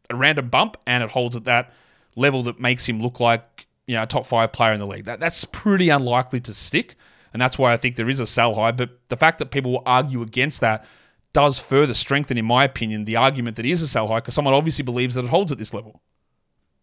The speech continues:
Whether you pull it off or not, giggity, I, I don't know. You always invest in it, you look into it. And if no one wants to give you sky-high value, then you just say, "Cool, I'll just enjoy what's going on."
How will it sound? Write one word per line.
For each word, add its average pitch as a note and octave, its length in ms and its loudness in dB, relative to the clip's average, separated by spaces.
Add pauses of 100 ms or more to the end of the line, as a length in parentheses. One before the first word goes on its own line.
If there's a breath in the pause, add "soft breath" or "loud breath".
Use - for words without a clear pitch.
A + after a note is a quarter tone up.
(320)
Whether A#2+ 200 0
you A#2+ 60 0
pull A#2+ 200 0
it A#2+ 80 2
off A#2 100 2
or B2 60 0
not, F3 160 0
giggity, C#3+ 280 0
I, - 220 -6
I A#2 40 -2
don't B2 100 -2
know. D#3 160 -2 (720)
You G#2+ 120 -6
always A2+ 260 0
invest B2 340 -2
in F3+ 80 2
it, G3 100 2
you A2 140 -4
look A#2 180 -4
into C#3+ 240 4
it. A3+ 180 4 (760)
And G#2 60 -12
if G2+ 100 -10
no A#2 160 2
one C#3+ 120 0
wants C#3+ 180 0
to B2+ 40 -4
give C3+ 160 2
you B2 240 0
sky-high B2 460 4
value, A#2 320 2
then B2+ 260 -2
you A#2+ 80 -6
just B2+ 120 -4
say, B2 60 0
"Cool, A#2+ 320 0
I'll A#2 160 0
just B2+ 280 -6
enjoy A#2 260 -2
what's B2+ 100 -4
going C3+ 200 2
on." B2 140 0